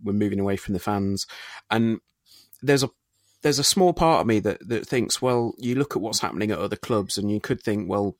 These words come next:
this could go horribly wrong for us if this is where we went." Um, it's a, it's a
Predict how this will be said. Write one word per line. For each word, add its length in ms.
this 180
could 180
go 160
horribly 380
wrong 220
for 200
us 200
if 240
this 200
is 120
where 160
we 100
went." 360
Um, 440
it's 220
a, 120
it's 180
a 60